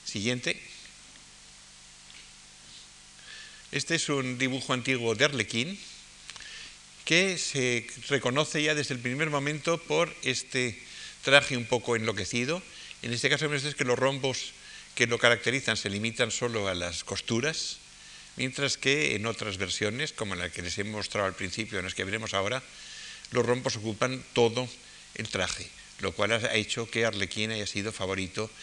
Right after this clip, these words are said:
de una gran cantidad de pintores, como vamos a ver inmediatamente. A continuación,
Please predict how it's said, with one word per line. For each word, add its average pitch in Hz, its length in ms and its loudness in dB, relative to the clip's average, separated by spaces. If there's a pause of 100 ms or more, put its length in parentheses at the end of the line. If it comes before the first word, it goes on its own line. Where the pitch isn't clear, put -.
(180)
de 113 80 -6
una 107 120 0
gran 117 180 0
cantidad 98 260 -2
de 92 60 0
pintores, 92 480 -4
como 92 160 -8
vamos 92 200 -6
a 92 60 -4
ver 92 120 -4
inmediatamente. 87 680 -8
A - 600 -18
continuación, 104 640 -4